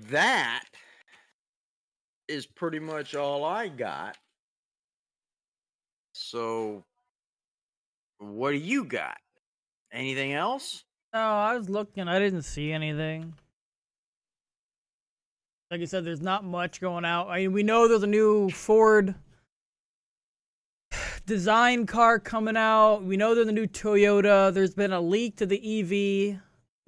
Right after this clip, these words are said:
Speaker 2: uh,
Speaker 1: They're saying
Speaker 2: car.
Speaker 1: that's gonna be a, a completely different series.
Speaker 2: Yeah, the
Speaker 1: The
Speaker 2: E-, yeah,
Speaker 1: E V.
Speaker 2: yeah, yeah, it is.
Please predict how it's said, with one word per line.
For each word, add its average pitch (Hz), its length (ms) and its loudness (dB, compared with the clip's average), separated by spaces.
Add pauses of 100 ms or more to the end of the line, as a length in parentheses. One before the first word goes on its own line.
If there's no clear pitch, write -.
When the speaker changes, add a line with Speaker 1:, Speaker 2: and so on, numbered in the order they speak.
(680)
Speaker 2:
uh, 170 380 -2 (420)
Speaker 1:
They're 262 100 -6
saying - 220 -2
Speaker 2:
car. 190 220 6
Speaker 1:
that's 190 240 0
gonna 214 240 -6
be 202 220 -4
a, 165 120 -4 (340)
a 135 100 -4
completely 165 680 -8
different 151 460 -8
series. - 1120 -10 (100)
Speaker 2:
Yeah, 214 240 6
the 160 120 -2
Speaker 1:
The 214 120 -4
Speaker 2:
E-, 220 160 4
yeah, 247 120 12
Speaker 1:
E 220 40 6
V. 247 60 8
Speaker 2:
yeah, 208 240 12
yeah, 233 300 8
it 202 140 -2
is. 147 460 -6